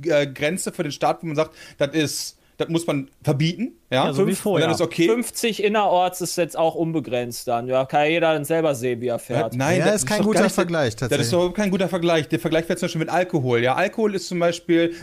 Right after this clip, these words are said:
Speaker 1: sagt der Staat, das ist erlaubt und deswegen kann ich halt unbegrenzt einkaufen gehen. Ja, also entweder sage ich, Glücksspiel ist erlaubt, dann kann ich unbegrenzt Glück spielen, oder ich sag, das ist zu, das sollen meine Bürger nicht machen, das finde ich scheiße, dann sollst du es verbieten,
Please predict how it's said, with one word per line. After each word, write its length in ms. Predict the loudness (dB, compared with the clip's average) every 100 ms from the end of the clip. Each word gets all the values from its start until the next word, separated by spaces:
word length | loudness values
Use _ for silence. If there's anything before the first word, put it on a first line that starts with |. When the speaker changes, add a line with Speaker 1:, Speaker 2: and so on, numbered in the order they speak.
| -6
Speaker 1:
sagt 200 | -2 -2
der 80 |
Staat, 500 | -2 0 0 0 -6 -6
das 100 | -4
ist 140 | 0 0
erlaubt 640 | 2 2 2 -2 -16 -14 -2
und 180 | 0
deswegen 420 | 0 0 0 0 -2
kann 180 | -2
ich 140 | -4 0
halt 220 | -2 -2 -14 -2
unbegrenzt 800 | 0 2 0 0 0 0 -2 -2
einkaufen 680 | -2 -2 0 0 0 -4
gehen. 280 | -4 -4 -6 -12 -10 -2
Ja, 80 |
also 160 | 0 0
entweder 240 | 0 0
sage 160 | 2 0
ich, 60 | 0
Glücksspiel 260 | -2 0
ist 60 | 0
erlaubt, 400 | 2 4 2 0
dann 80 | -2
kann 100 | 0
ich 100 | 2
unbegrenzt 600 | 2 2 2 0 0 0
Glück 160 | -2
spielen, 240 | 0 0 0
oder 120 | -2
ich 60 | -2
sag, 160 | -2
das 100 | -2
ist 220 | -6 -10 -8
zu, 200 | -6 -2
das 160 | 0
sollen 160 | 0 0
meine 160 | 0
Bürger 180 | 0 0
nicht 160 | -2 -2
machen, 140 | -4
das 80 | -4
finde 120 | -6 -6
ich 80 |
scheiße, 360 | 0 -2 0 -6 -6 -14 -2
dann 140 | 0
sollst 220 | 2 -2
du 60 | -6
es 80 | -4
verbieten, 560 | -2 0 -2 -4 -12